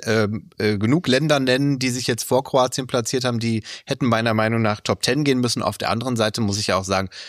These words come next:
Kroatien, gutes, gut platziert, gute Platzierung, ähm, waren eigentlich immer so ein Rausfliegekandidat, egal mit welchem Song sie gekommen sind.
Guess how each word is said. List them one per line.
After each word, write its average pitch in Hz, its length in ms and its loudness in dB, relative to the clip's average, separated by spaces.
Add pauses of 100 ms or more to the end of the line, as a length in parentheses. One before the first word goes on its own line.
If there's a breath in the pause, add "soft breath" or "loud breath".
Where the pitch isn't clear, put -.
(160 loud breath)
Kroatien, 120 580 0 (280)
gutes, 170 460 0 (120)
gut 147 320 -2
platziert, 175 560 2
gute 170 300 0
Platzierung, 147 640 2
ähm, 117 380 2
waren 110 220 2
eigentlich 117 340 -4
immer 143 240 4
so 123 60 0
ein 104 80 2
Rausfliegekandidat, 135 1000 0
egal 104 300 0
mit 160 160 -2
welchem 143 240 -2
Song 147 300 0
sie 143 100 -4
gekommen 131 400 -2
sind. 127 220 0